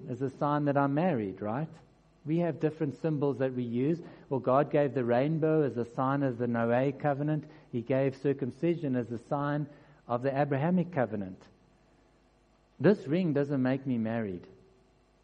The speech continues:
I was married before I ever put this ring on. And if I take this ring off, I'm not unmarried. I'm still married.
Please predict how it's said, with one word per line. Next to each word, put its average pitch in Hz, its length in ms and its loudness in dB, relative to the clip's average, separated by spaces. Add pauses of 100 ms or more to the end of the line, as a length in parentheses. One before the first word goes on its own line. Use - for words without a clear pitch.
I 147 140 -2
was 185 180 0
married 127 520 0
before 135 320 -2
I 131 60 0
ever 123 120 -4
put 139 300 -6
this - 180 -6
ring 113 240 -4
on. 104 260 -8 (1080)
And 123 120 -2
if 147 140 -2
I 151 80 2
take 185 320 -2
this 160 160 -2
ring 143 240 -2
off, 160 320 -2
I'm 127 160 -4
not 139 160 -4
unmarried. 123 540 -6 (1300)
I'm 104 120 -10
still 175 160 -6
married. 120 420 -2